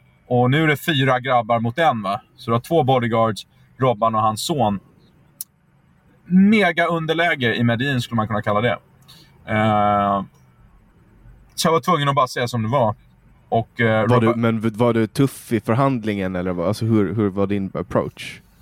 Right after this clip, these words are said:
Speaker 1: Min approach var lite amerikansk stil, liksom, att vi, "We're totally fucked, liksom. Vi har ingenting, vi kommer inte kunna göra någonting." Och, och jag sa till dem att jag, jag såg fram emot att göra flera deals. Alltså, jag ville göra...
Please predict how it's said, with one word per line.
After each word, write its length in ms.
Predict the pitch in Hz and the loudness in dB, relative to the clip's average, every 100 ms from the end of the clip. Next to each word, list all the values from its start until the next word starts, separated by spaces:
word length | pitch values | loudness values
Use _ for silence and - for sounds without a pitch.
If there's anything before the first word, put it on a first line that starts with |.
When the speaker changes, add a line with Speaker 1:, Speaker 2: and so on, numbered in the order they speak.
| - | 0
Speaker 1:
Min 220 | 233 254 | 2 0
approach 400 | - 233 214 - | 0 -2 -2 0
var 180 | 202 208 | 0 0
lite 240 | 202 208 | 0 0
amerikansk 460 | 202 185 202 185 - | 0 0 0 0 -2
stil, 240 | 190 214 | -6 -2
liksom, 240 | 139 - | -2 0
att 200 | 139 123 | -2 -2
vi, 240 | 151 160 143 | -4 -4 -4
"We're 260 | 143 190 | -2 -2
totally 380 | 190 196 185 180 | 0 -2 0 -2
fucked, 300 | - 190 - | 0 -2 -2
liksom. 320 | 123 - 120 117 - | -6 -2 -2 -2 -4
Vi 80 | 143 | 0
har 120 | 160 | 0
ingenting, 480 | 170 156 - 160 156 | 0 -4 -2 -2 -2
vi 80 | |
kommer 140 | 131 156 | -2 -4
inte 100 | - | -2
kunna 180 | 143 139 | -2 2
göra 260 | 139 165 | 2 0
någonting." 480 | 151 120 - 120 113 | -2 -4 -2 -2 -2
Och, 200 | - 131 | -2 -2
och 160 | 127 139 | 0 0
jag 120 | 165 | 0
sa 220 | 156 220 | 0 0
till 120 | - | 0
dem 120 | 135 | 0
att 140 | 120 113 | 0 2
jag, 200 | 120 113 | 0 2
jag 160 | 120 | -2
såg 160 | - 202 | -2 -2
fram 240 | 151 127 | 0 0
emot 200 | 123 120 | -2 -4
att 40 | - | -2
göra 240 | 123 110 | 0 0
flera 400 | 110 139 208 196 | 0 -2 0 0
deals. 460 | 101 101 98 - - | -2 -8 -10 -12 -10
Alltså, 200 | 110 104 | -8 -4
jag 100 | 113 | -4
ville 180 | 175 180 | -2 -2
göra... 440 | 120 110 107 98 | 0 2 2 0